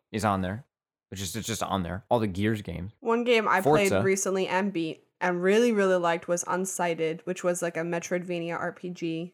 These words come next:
Speaker 1: Yeah.
Speaker 2: Great game, made by a team in Brazil. Um, and I really liked the characters in the world. I had to turn off the time limit because I'm baby, but I, I really liked the combat. It was really fun.
Speaker 1: And isn't that, uh,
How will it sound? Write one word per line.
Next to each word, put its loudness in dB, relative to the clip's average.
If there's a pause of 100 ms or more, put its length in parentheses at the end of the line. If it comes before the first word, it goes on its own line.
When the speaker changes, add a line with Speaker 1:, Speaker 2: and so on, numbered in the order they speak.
Speaker 1:
Yeah. -6
Speaker 2:
Great 2
game, 2 (420)
made 2
by 4
a 2
team -2
in -2
Brazil. 2 (220)
Um, 0
and -2 (140)
I 2
really 2
liked 4
the -10
characters 2
in 0
the -4
world. 4 (300)
I -8
had 2
to -8
turn 0
off 2
the -6
time 0
limit 0
because -4
I'm 0
baby, -2
but 0 (320)
I, 2
I -2
really 2
liked 2
the -4
combat. -2
It -2
was -4
really -4
fun. -6 (400)
Speaker 1:
And -2 (140)
isn't 0
that, 2
uh, 4